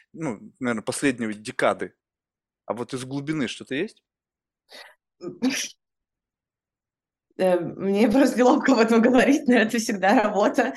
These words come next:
Speaker 2: стартапы, бизнес и, и все. Вот. Ну, просто все остальное в моей жизни появляется,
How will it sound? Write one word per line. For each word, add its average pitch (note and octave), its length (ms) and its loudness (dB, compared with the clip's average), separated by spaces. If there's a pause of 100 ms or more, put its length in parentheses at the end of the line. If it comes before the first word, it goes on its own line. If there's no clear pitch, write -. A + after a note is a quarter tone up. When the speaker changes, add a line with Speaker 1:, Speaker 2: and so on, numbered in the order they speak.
(160)
Speaker 2:
стартапы, G#3 680 -4
бизнес F#3+ 520 -10
и, - 160 -12 (280)
и F#3 180 -2
все. - 440 -2 (520)
Вот. F#3 720 2
Ну, G#3 300 4
просто G#3+ 500 2 (300)
все A#3+ 140 2
остальное A#3+ 420 2
в - 40 2
моей C4+ 140 4
жизни B3 220 0
появляется, A3 680 0